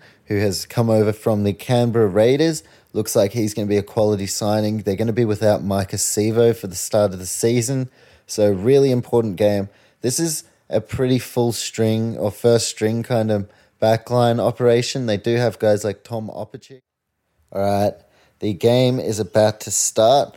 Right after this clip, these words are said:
I'll just quickly go through the teams. For the Parramatta Eels, they have the former New Zealand Warrior, Hayes Perham, at fullback. On the wings, they have Hayes Dunster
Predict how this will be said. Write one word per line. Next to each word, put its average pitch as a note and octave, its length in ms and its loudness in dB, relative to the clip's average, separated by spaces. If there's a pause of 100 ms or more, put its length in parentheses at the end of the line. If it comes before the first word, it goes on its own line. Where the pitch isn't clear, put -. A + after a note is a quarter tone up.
(280)
I'll A2+ 60 -4
just C#3+ 220 -6
quickly D3 320 0
go A2+ 220 4
through G#2+ 400 -2
the F#2 200 -6
teams. C3+ 760 -6 (460)
For B2 140 0
the A2+ 100 0
Parramatta A#2+ 640 0
Eels, C3 300 0
they G2+ 160 0
have G2+ 260 -2
the G2 140 -4
former A2 480 0
New G2+ 180 -2
Zealand G2+ 380 -2
Warrior, G#2 340 2
Hayes G2+ 420 -4
Perham, C3 680 0 (380)
at - 260 -4
fullback. D3 680 0 (160)
On A#2 180 -2
the G#2+ 80 0
wings, C3+ 480 -4
they A2 100 0
have G2+ 220 -2
Hayes G2+ 340 -2
Dunster B2+ 680 0